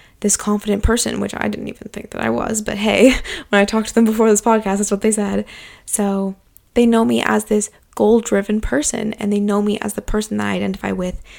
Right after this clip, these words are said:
right now, and hopefully for the future. And it's hard to let people go when you've had such a strong relationship with people, but that's what you need to do.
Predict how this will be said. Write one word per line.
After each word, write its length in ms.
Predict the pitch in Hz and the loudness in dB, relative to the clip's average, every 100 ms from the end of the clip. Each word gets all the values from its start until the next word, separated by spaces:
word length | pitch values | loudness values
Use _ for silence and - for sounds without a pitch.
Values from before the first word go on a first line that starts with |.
| - _ - | -20 _ -2
right 220 | 180 175 | 0 0
now, 440 | 190 226 - - - - - _ | 0 0 0 -4 -12 -20 -20 _
and 260 | - 185 190 | -6 -4 -4
hopefully 360 | - 202 196 | -4 -2 -2
for 120 | 196 - | -4 -6
the 100 | 180 | -8
future. 460 | - 180 - - _ _ _ _ _ - - _ _ _ | -6 -6 -6 -8 _ _ _ _ _ -20 -20 _ _ _
And 280 | 202 202 202 - _ _ _ _ | 0 0 0 -4 _ _ _ _
it's 160 | 214 - | -4 -2
hard 380 | - 214 254 | 0 2 2
to 120 | - - | -2 -4
let 200 | - - | -4 -4
people 280 | 190 190 | -4 -2
go 240 | 185 214 226 | 0 2 2
when 180 | 196 185 | 0 -2
you've 140 | 190 | -4
had 200 | 202 196 | -4 -4
such 140 | - | -6
a 40 | 202 | -6
strong 600 | - - 196 92 180 190 _ _ - | -6 -4 -4 -4 -6 -8 _ _ -6
relationship 600 | 196 240 277 220 214 - | 0 2 0 -2 -2 -2
with 80 | - | -4
people, 320 | 202 104 101 | -4 -2 -2
but 300 | 101 92 - - - - - _ | -2 -4 -6 -16 -20 -20 -20 _
that's 180 | - 214 | -8 -4
what 120 | - | -4
you 80 | 208 | 0
need 160 | 202 190 | -2 -2
to 60 | |
do. 320 | 185 - - | -4 -4 -6